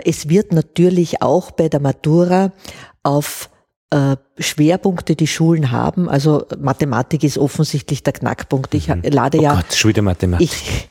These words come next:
Speaker 1: ich lade ja, ähm, Schülerinnen und Schüler ins
Speaker 2: Mhm.
Speaker 1: Parlament ein, also
Speaker 2: Mhm.
Speaker 1: Klassen ins Parlament ein. Äh, und wenn ich dann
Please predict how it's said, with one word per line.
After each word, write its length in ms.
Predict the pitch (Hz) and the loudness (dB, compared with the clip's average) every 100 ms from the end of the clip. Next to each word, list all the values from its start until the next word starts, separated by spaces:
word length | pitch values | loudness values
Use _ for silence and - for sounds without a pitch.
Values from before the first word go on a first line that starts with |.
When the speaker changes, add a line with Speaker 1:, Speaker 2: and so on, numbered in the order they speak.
| - | -6
Speaker 1:
ich 180 | 175 - | -2 0
lade 320 | 147 139 151 | 0 0 0
ja, 240 | 170 151 156 - - - | 0 0 0 -6 -18 -6
ähm, 320 | - 147 147 - - - | -2 0 -2 -8 -18 -8
Schülerinnen 800 | - 190 196 190 175 170 175 165 | -2 0 2 2 2 2 2 2
und 160 | 165 | -2
Schüler 360 | - 175 165 160 | 0 2 2 2
ins 200 | 147 120 | 0 -2
Speaker 2:
Mhm. 40 | |
Speaker 1:
Parlament 480 | 147 147 139 135 - | 0 0 0 -2 -2
ein, 220 | 120 135 | -2 0
also 160 | 131 131 | -2 -2
Speaker 2:
Mhm. 60 | |
Speaker 1:
Klassen 340 | 131 135 - 156 | -2 -4 -2 -6
ins 160 | 135 | -4
Parlament 480 | - 123 123 170 165 | -4 -2 0 0 0
ein. 200 | 160 160 - - - - | -2 -2 -8 -20 -18 -2
Äh, 120 | 147 | 0
und 360 | 139 160 143 151 | 2 0 0 0
wenn 140 | 147 | 0
ich 160 | 143 - | -2 -2
dann 280 | 151 147 | -2 -2